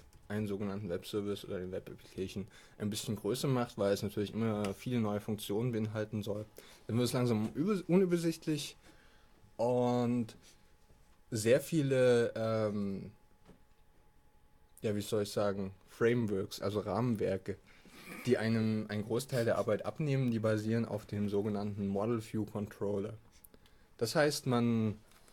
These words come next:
ich guck nicht immer so, das verwirrt mich voll.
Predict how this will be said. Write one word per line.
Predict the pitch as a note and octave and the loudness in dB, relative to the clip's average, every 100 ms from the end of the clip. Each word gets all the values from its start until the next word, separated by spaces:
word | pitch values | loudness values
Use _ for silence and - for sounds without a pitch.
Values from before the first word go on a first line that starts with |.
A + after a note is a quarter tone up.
| - - - - - - - - - - - - | -20 -20 -20 -20 -20 -20 -20 -20 -20 -20 -18 -12
ich | A2 | -4
guck | - D#3 F3+ | -2 -2 -2
nicht | C#3+ - | -2 -4
immer | A#2 A2 | -2 -2
so, | A2+ A2 | -2 -2
das | G#2+ | -2
verwirrt | - A2+ A#2 - | -2 -2 -2 -2
mich | A#2 - | -4 -4
voll. | - G#2 C#3 | -2 0 0